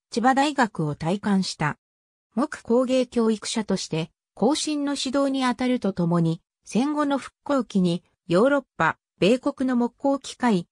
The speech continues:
技術の導入に尽力。家具業界の発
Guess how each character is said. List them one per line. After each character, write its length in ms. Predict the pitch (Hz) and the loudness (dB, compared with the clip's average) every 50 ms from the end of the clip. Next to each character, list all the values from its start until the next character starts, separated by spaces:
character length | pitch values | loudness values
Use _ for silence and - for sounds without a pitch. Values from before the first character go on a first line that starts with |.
| _ _ _ | _ _ _
技 160 | - - 254 | -4 -2 0
術 280 | 247 339 320 - - 220 | 0 0 -2 0 0 0
の 100 | 190 170 | 0 2
導 300 | 151 - 165 190 247 240 | 2 0 0 2 2 2
入 160 | 240 240 233 | 2 4 4
に 160 | 233 226 220 | 4 2 2
尽 180 | 196 - 185 196 | 2 2 4 4
力。 380 | 196 196 196 - - 165 - _ _ _ _ _ _ _ _ _ _ | 4 2 0 -2 -4 -6 -8 _ _ _ _ _ _ _ _ _ _
家 140 | - 208 202 | -6 -4 -2
具 100 | 233 294 | -2 0
業 240 | 269 277 294 285 269 | 0 0 0 0 0
界 260 | - 269 247 226 196 | -2 0 0 2 2
の 100 | 175 160 | 0 0
発 220 | - - 143 - | 0 -2 -2 -2